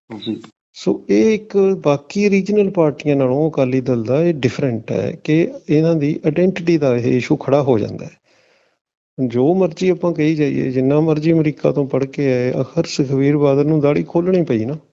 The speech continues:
Speaker 1: ਜੀ।
Speaker 2: ਮਾਫ਼ੀ ਮੰਗਣੀ ਪਈ।
Speaker 1: ਜੀ।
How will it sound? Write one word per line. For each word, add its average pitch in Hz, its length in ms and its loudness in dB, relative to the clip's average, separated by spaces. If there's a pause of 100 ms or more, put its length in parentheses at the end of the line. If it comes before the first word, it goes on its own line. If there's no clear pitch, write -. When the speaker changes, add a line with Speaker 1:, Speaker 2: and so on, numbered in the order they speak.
(1200)
Speaker 1:
ਜੀ। 107 300 0 (140)
Speaker 2:
ਮਾਫ਼ੀ 135 360 0
ਮੰਗਣੀ 143 320 0
ਪਈ। 143 140 -4 (640)
Speaker 1:
ਜੀ। 92 280 -4